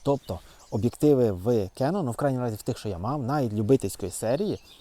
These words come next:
вони кольорову, е, температуру не особо спотворюють. Буквально або нуль між ними різниця, або на сто п'ятдесят кельвінів.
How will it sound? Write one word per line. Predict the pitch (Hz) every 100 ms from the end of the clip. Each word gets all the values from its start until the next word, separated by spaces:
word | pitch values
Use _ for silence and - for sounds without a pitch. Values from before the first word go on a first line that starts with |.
| - - - 113
вони | 110 143
кольорову, | - 120 123 120 104 95 113 113
е, |
температуру | 120 113 117 107 160 180 185
не | 147 110 117 147 190 202 208
особо | 139 - 165 151
спотворюють. | - 131 95 82 80 - _ _ - - - -
Буквально | 107 - 147 185 185 156 - - - -
або | 139 131 120
нуль | 104 127 202 240 - -
між | 170 180
ними | 202 202
різниця, | 208 196 208 - 160
або | 190 185 170
на | 143 135 120
сто | - 165
п'ятдесят | 131 120 120
кельвінів. | - 101 87 90